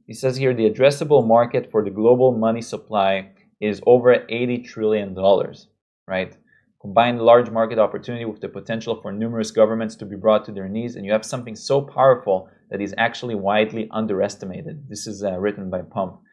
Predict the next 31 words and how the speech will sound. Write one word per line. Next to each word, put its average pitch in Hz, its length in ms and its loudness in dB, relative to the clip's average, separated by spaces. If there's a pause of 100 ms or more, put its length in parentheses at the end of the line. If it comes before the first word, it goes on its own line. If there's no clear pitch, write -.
(220)
Disruption 127 520 0
is 104 160 -6
historically 123 500 0
painful 117 600 0
for 101 120 -2
the - 140 -8
incumbents, 113 480 -4
and 101 100 -14
there 92 100 -8
is 90 100 -14
no 107 100 -4
reason 104 280 -4
to 98 100 -16
believe 95 260 -12
Bitcoin 95 360 -12
would 90 120 -14
be - 180 -20
any 95 200 -14
different. - 380 -18 (440)
So 139 300 0
even 226 260 -2
if 160 180 -8
Bitcoin 135 440 2
takes 143 320 2
only 135 300 -2
a - 60 -10
third 107 520 2
of 101 140 -4
this 98 220 -8
market, 104 460 0
if 117 100 -12